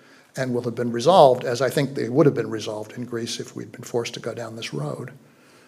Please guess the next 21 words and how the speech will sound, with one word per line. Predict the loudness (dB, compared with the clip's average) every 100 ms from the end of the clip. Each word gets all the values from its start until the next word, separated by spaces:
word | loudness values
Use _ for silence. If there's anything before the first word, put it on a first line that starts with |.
| _ _ _ 0
Uh, | 2 2
but | -4 0 0 0 -14 -6
they | -6
continued | -2 -2 0 0 -2 -6 -6
to | -4 -4
be, | -6 -6 -6 -8 -10 -10 -14 -20 -20 _ _ _ _ _ -20 -20 _ _ _ _ _ _ _ _ 4
uh, | 8 8 6 4 2
let's | 0 -2
say, | 0 -2 -4 -10 -20 _ _ _ _ _
major | 4 8 8 8 4 0 0
challenges, | -2 0 0 -2 -4 -6 -8 -10 _ -20 -4
uh, | -4 -4
throughout | -2 2 4 2
the | -4
period | -2 0 0 -4
during | -6 -8 -8
which | -8 -10 -14 -20 -20 _
it | -8 -4
was | -4 -4
a | -6
live | -4 -4 -4 -6